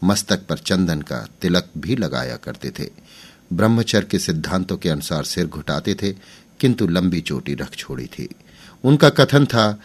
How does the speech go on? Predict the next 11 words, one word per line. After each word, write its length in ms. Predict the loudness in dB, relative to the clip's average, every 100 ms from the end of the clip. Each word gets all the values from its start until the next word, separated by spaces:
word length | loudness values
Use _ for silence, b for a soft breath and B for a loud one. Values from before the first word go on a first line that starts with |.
| B B -6
कि 60 |
चोटी 400 | -4 6 6 8
रखने 320 | 4 4 2 2
में 140 | 0
प्राचीन 520 | 0 0 0 0 -2 -2
आर्य 220 | -4 -2
ऋषियों 360 | -4 -4 -2 0
ने 100 | 0
अपनी 320 | -2 -6 -6
सर्वज्ञता 680 | -4 -4 -4 -6 -8 -4 -4
का 260 | -4 -10